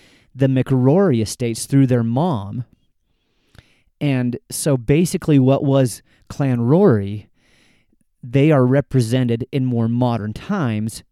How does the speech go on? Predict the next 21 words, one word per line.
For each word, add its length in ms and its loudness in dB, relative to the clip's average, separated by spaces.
by 600 -6
the 160 -2
Mac-, 180 -2
the, 460 -4
the 100 -6
Clan 320 -2
Ronald 420 0
MacDonalds. 600 -12
And 100 -6
if 60 -6
this 140 -6
start, 300 -10
starts 320 -4
sounding 300 -2
like 220 -4
a 20 -6
McDonald 540 -4
commercial 420 -6
with 120 -6
Ronald 320 -6
McDonald, 520 -8